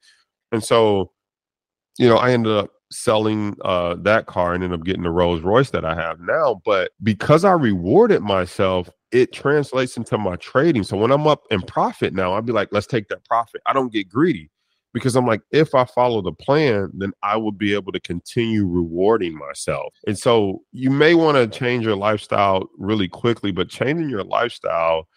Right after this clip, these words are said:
part of it is doing the basics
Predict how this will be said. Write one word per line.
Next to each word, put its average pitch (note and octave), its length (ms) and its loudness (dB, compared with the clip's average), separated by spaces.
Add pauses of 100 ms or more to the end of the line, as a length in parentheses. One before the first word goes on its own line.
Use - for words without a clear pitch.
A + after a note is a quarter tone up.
(360)
part D3 260 4
of A#2+ 160 0
it G#2+ 280 2
is F#2 460 -2 (840)
doing A2 680 2 (500)
the F2+ 160 0
basics G2+ 640 -4